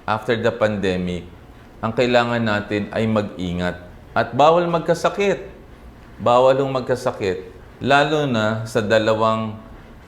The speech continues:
top two killer disease ng bansa. Ito po ay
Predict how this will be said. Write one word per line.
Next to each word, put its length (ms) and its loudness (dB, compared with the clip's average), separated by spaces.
top 480 2
two 320 0
killer 400 2
disease 480 -6
ng 240 -2
bansa. 400 -2
Ito 240 -4
po 400 -2
ay 480 2